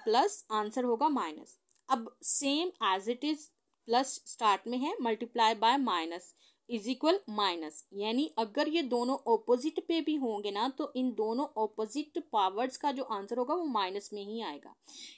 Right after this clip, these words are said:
ये आपने कन्फर्म करना है, मतलब ये एक, अ, बहुत सिंपल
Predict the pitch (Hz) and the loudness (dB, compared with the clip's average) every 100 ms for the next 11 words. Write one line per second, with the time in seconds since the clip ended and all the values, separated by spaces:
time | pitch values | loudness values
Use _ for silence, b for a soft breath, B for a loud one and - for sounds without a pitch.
0 | B - 240 285 359 - 240 233 - 254 | B -8 0 4 4 4 4 4 0 -4
1 | 269 262 254 226 208 208 196 190 190 240 | -2 -4 -2 -4 -4 -6 -4 -6 -4 -2
2 | 302 254 254 240 302 285 269 - 294 262 | -2 -2 -4 0 0 0 -2 -2 -4 -4
3 | - 233 302 392 - 359 330 - 392 | -6 -2 0 2 4 6 4 2 2